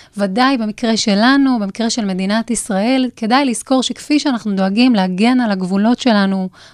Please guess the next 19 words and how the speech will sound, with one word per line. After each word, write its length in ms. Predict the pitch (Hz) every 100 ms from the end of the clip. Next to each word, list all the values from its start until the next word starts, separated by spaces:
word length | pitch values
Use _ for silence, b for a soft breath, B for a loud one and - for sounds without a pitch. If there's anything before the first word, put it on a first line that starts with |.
| B
מוגנים 640 | 220 202 214 220 262 262 220
ושמורים, 720 | 202 - 202 202 254 247 220 - B B B 185
גם 320 | 214 269 277
בזמן 320 | 240 214 220
חירום, 640 | 208 - 196 254 339 339 339 B B B -
כדאי 680 | 214 196 269 294 285 285 254
להפעיל 560 | 208 - 427 294 302
את, 240 | 247 - -
אה, 320 | 202 190 185
לחימת 480 | 180 - 233 285 277
ה-, 400 | 240 240 214 196
הידע 460 | 190 190 269 285
הזו, 240 | 294 277 277
הלחימה 760 | 208 - - 214 240 254 254 233
התודעתית 580 | 220 196 180 180 294 311
הזו, 280 | 285 320 302 B B B
גם 200 | 214 240
בזמן 360 | 220 202 185 196
שגרה. 400 | - 190 170